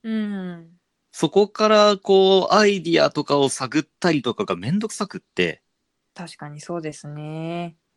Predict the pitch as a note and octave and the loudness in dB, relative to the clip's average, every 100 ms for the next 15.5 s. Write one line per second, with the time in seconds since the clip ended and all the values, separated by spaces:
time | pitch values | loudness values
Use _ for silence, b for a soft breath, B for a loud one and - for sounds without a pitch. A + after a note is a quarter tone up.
0 | _ _ _ - C#3+ D#3 D3+ A#2+ - F#3 | _ _ _ -6 -4 -2 2 2 4 0
1 | E3+ A#3+ A#3 - G#3 G#3+ G#3+ G#3 G3+ G3 | 2 2 0 0 0 0 2 4 4 0
2 | - G#3 F#3 - A#2+ D3+ E3+ E3+ _ - | -2 -2 -2 -4 0 0 2 -2 _ -4
3 | A2 F2 D2+ _ _ _ _ _ _ _ | -4 -4 -8 _ _ _ _ _ _ _
4 | _ _ - F#3+ E3+ D3+ _ - - G2+ | _ _ -6 -4 -4 -6 _ -8 -2 0
5 | - - C3 E3 _ - G#2+ G#2 G#2 A2+ | 0 -2 -2 -2 _ 0 2 2 0 2
6 | - B3 G#3+ E3 F3+ F3 F3+ - E3 E3+ | 2 2 2 2 2 2 0 0 -2 2
7 | F#3+ F#3 D#3 D3 - D3+ D3 C#3+ C#3+ - | 4 4 2 -2 0 2 4 4 2 0
8 | F#3+ G3 G#3 F#3 - F3 F3 F3 - _ | 0 2 2 -2 0 0 0 -2 -4 _
9 | F3 E3+ G3+ G#3+ _ - F3+ F3+ - - | 0 2 2 -2 _ -2 2 2 -2 -2
10 | C#3 B2+ C#3 D3 D#3 - C#3 A#2+ G#2 F#2+ | 2 2 2 -2 -2 -4 -2 2 4 2
11 | - A3+ F3+ B2+ - E3 - G3 F3+ D3 | -2 0 2 0 0 -4 0 2 4 2
12 | C3 C3+ C#3 C3 C#3 B2+ - F3 C#3+ G#2 | -2 -2 -2 0 0 -2 -4 -4 0 0
13 | B2+ G#2+ G#2 G#2 _ - - _ _ _ | 0 2 0 0 _ -12 -12 _ _ _
14 | _ - G3+ F#3+ F#3+ F3+ E3+ D#3+ A#2+ A#2+ | _ -6 -4 -2 -6 -8 -10 -4 0 0
15 | A2+ F#2 F2 - D2 | 0 -2 -6 -6 -8